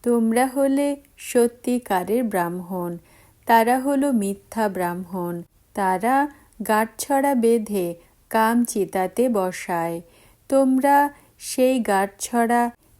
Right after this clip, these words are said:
ছিন্ন করে জ্ঞান চিতাতে বসাও। এখন হলো অপবিত্র অসুর, আসুরি সম্প্রদায়, তোমরা এখন হও দৈবী সম্প্রদায়ের।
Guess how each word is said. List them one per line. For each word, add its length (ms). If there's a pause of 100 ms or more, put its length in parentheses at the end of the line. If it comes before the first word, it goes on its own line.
(220)
ছিন্ন 560
করে 580 (320)
জ্ঞান 380
চিতাতে 640
বসাও। 720 (400)
এখন 580 (120)
হলো 320
অপবিত্র 1200 (340)
অসুর, 640 (340)
আসুরি 500
সম্প্রদায়, 1000 (580)
তোমরা 500
এখন 600 (320)
হও 540 (260)
দৈবী 500
সম্প্রদায়ের। 1040